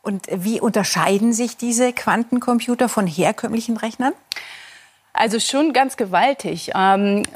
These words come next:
Speaker 2: bei einem normalen Rechner, äh, sozusagen funktioniert das mit Nullen und Einsen. Das, das ist vielleicht vielen noch ein Begriff, ja.
Speaker 1: Mhm.
Speaker 2: Also ein Computer kann eine Null und er kann eine Eins, in, in, sagen wir mal, auf dem Chip, in seiner ganz, ganz kleinen, ursprünglichen Form.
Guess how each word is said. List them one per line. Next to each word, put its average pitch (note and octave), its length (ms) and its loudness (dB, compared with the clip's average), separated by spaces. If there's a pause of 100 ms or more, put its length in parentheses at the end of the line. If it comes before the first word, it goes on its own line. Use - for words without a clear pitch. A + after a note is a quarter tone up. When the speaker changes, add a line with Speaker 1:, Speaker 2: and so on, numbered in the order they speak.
Speaker 2:
bei - 380 -2
einem G3+ 220 0
normalen G#3+ 520 4
Rechner, G#3+ 680 -6
äh, - 240 -12
sozusagen G#3 360 -2
funktioniert A3+ 440 0
das A3 140 -4
mit G3+ 180 -2
Nullen A#3 380 4
und - 240 -8
Einsen. G3 420 0
Das, F#3 300 -2
das G#3 180 0
ist - 140 -4
vielleicht G#3 400 0 (120)
vielen A3 260 2
noch G3+ 160 0
ein G#3 40 -4
Begriff, F#3+ 520 0
ja. E3+ 180 0
Speaker 1:
Mhm. F3 60 4
Speaker 2:
Also F#3+ 160 0
ein G3+ 180 0
Computer A3 400 -2
kann A3 240 -2
eine F#3 100 -4
Null C#4 180 4
und A3+ 200 -2
er - 100 0
kann G#3+ 220 0
eine G#3 120 4
Eins, A3+ 280 0
in, - 200 -8
in, G3+ 120 -10
sagen A3+ 160 2
wir A3+ 80 0
mal, G#3+ 80 -2
auf - 160 0
dem G3+ 120 -6
Chip, - 260 2
in F#3+ 120 -10
seiner G3 240 0
ganz, A3+ 300 -4
ganz G#3 320 -6 (160)
kleinen, G#3 580 0
ursprünglichen G3+ 540 -2
Form. F3+ 400 4